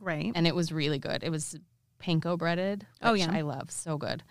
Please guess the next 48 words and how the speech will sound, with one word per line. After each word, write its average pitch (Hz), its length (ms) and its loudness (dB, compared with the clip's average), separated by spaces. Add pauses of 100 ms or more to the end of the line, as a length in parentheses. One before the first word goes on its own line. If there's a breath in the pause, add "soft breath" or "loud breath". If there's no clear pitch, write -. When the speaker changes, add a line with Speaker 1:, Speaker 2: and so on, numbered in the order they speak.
(480 soft breath)
Speaker 2:
And 180 140 2
then 170 140 4
I 170 260 2
was 277 220 2
pleasantly 180 460 2
surprised 180 500 0
at - 100 -2
how 175 120 0
good 180 280 -4
the 165 380 0 (500)
tater 240 260 0
tots - 340 -2
were. 139 220 -6 (120)
Speaker 1:
Really? 226 340 -2
Speaker 2:
Yes. 185 500 2 (220)
They 202 120 2
had 220 180 4
Speaker 1:
Tater - 60 -2
Speaker 2:
some 190 560 8
interesting 190 520 0
seasoning 170 460 2
on 226 140 2
them. 240 260 2
They - 60 -6 (100)
were 208 80 0
Speaker 1:
Okay. 240 80 0
Speaker 2:
just, 202 160 -6
they 175 80 -8
were 185 140 -4
really 170 180 2
good. 160 240 2
I 147 80 2
couldn't 160 240 -4
stop 151 240 -6
eating 151 160 6
Speaker 1:
Did 196 80 6
you 226 80 8
Speaker 2:
them. 208 60 2
Speaker 1:
get 214 180 2
the 180 320 0
ch-, - 160 -6
what 190 140 2
is 165 100 -2
it, - 60 -10
the 165 100 0
Choco 208 420 4
Speaker 2:
The 185 60 6
Choco 185 220 10